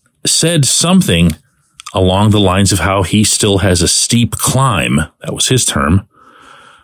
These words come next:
to stick in the N H L. And I'm a billion percent positive that he's referring to something defensive or some sort of responsibility or some sort of awareness. He's not a great defensive player.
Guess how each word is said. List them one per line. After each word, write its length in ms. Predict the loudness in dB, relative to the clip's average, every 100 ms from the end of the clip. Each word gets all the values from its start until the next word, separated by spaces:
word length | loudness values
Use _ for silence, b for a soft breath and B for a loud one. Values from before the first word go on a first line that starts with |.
| B B _ _ _ -6
to 320 | -2 0 0
stick 400 | -2 0 -2 2
in 80 | 2
the 160 | 2
N 100 | 0
H 280 | 0 0 0
L. 240 | 0 0
And 100 | 0
I'm 220 | 2 2 -2 _ -20 -16 -14
a 720 | -14 _ -18 -16 -12 -8 -4
billion 480 | 0 2 4 4 2
percent 420 | 0 0 -2 -6 -12 -20 _
positive 440 | -2 0 0 2 2
that 140 | 2
he's 200 | 2 2
referring 460 | 2 0 0 2 2
to 100 | 0
something 500 | 0 0 2 2 0
defensive 680 | 0 0 0 2 2 2
or 60 | 0
some 260 | 0 0 2
sort 260 | 2 2
of 100 | 2
responsibility 920 | 0 -2 0 0 0 0 0 2 2
or 80 | 2
some 260 | 0 0 0
sort 260 | 0 -2
of 80 | 0
awareness. 600 | 2 2 2 2 0 0
He's 200 | -2 -2
not 180 | 0 0
a 60 | -2
great 440 | -2 0 0 0
defensive 580 | -2 -2 -2 -4 -6 -8
player. 420 | -6 -2 -4